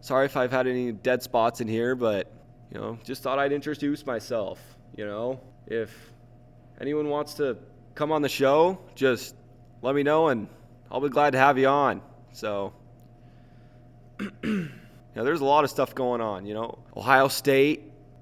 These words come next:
is undefeated. They play host to Indiana this weekend. And, of course, you got the National Football League. You know, the Jets just got a big win against the Bills. You know, I could go on, talk about all these scores all day.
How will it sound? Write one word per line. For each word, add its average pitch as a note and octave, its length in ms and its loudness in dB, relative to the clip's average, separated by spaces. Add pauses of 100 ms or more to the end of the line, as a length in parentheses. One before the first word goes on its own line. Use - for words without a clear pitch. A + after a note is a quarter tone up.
(200)
is C3 260 2
undefeated. C#3 600 -2
They C3+ 120 4
play C#3 240 0
host C#3 280 0
to C3+ 200 -2
Indiana C#3+ 460 0
this C#3 240 0
weekend. C#3 580 -2 (180)
And, - 100 -16
of A#2 100 -18
course, C3+ 520 -4 (400)
you - 60 -14
got B2 120 -8
the - 80 -6
National C3+ 520 0
Football C3+ 540 2
League. C#3 460 0 (960)
You A2 80 -8
know, A#2+ 180 0
the A2+ 200 0 (180)
Jets C#3+ 320 -2
just - 300 -6
got C#3 160 -2
a A#2 40 0
big D#3 340 -2
win D#3 180 2
against D3+ 260 -2
the D3 80 0
Bills. C#3 640 0 (220)
You G#2+ 100 -14
know, A2+ 240 -6
I A#2+ 80 -2
could A#2 200 -6 (200)
go B2 140 -2
on, C3 220 -2
talk C3 260 -2
about B2+ 200 2
all B2 100 0
these B2 160 -2
scores B2+ 640 -2 (200)
all C3 260 4
day. A#2+ 500 2